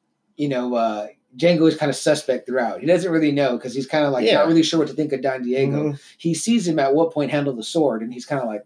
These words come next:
Speaker 1: "You don't seem like, you know, like I said earlier, you don't seem like you need a bodyguard." And he's trying to talk to Bernardo, but of course Bernardo can't speak.
Speaker 2: Yeah, he
Speaker 1: But,
Speaker 2: does
Speaker 1: you know,
Speaker 2: speak, yeah.
Speaker 1: Django, obviously very, very sharp on the uptake, is getting a lot out of Bernardo without him saying
Speaker 2: Yeah.
Speaker 1: anything.
Speaker 2: Mm-hmm.
Speaker 1: And, uh,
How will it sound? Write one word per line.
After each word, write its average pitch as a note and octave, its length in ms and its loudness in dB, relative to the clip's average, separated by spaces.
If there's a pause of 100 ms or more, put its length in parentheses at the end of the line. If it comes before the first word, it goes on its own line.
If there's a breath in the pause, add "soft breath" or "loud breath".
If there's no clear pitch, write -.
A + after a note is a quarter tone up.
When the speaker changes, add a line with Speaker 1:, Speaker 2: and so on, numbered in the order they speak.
Speaker 1:
"You E3 140 -2
don't A2+ 160 -4
seem E3 180 0
like, B2+ 220 -4
you C3+ 80 -4
know, A#2+ 80 -6
like B2+ 200 -6
I C3 40 -6
said C3+ 160 -4
earlier, C3+ 200 2
you B2+ 60 0
don't C3 220 0
seem D3+ 100 -2
like C#3 140 -2
you B2+ 60 -14
need A#2+ 120 -4
a G#2 40 -16
bodyguard." B2 520 2 (260 soft breath)
And E3 100 2
he's F3 100 4
trying E3+ 180 4
to C#3+ 60 0
talk D3+ 240 2
to D3+ 80 -2
Bernardo, C3+ 420 2
but C3 140 -2
of B2+ 80 -4
course C3+ 180 0
Bernardo C3 380 0
can't C3+ 200 0
speak. D3 300 2
Speaker 2:
Yeah, - 140 4 (100)
he C3+ 80 -2
Speaker 1:
But, E3 80 6
Speaker 2:
does C#3 160 2
Speaker 1:
you F3 60 2
know, E3+ 140 6
Speaker 2:
speak, D3+ 120 -6
yeah. A#2 140 0
Speaker 1:
Django, D#3+ 400 4
obviously C#3 580 2
very, C#3+ 300 2
very B2+ 180 -2
sharp C#3+ 340 -4 (240 soft breath)
on C#3+ 120 -4
the C#3+ 100 2
uptake, C#3+ 320 -2
is C#3 140 -4
getting D3+ 240 0
a C3+ 80 -2
lot C#3 240 2
out B2 160 -2
of B2 80 -6
Bernardo B2 360 -4
without A#2+ 360 -4
him B2 100 -12
saying D3 340 -2
Speaker 2:
Yeah. C3+ 200 6
Speaker 1:
anything. A3+ 200 -2 (140)
Speaker 2:
Mm-hmm. B2 320 0
Speaker 1:
And, D#3 320 2
uh, D3+ 240 4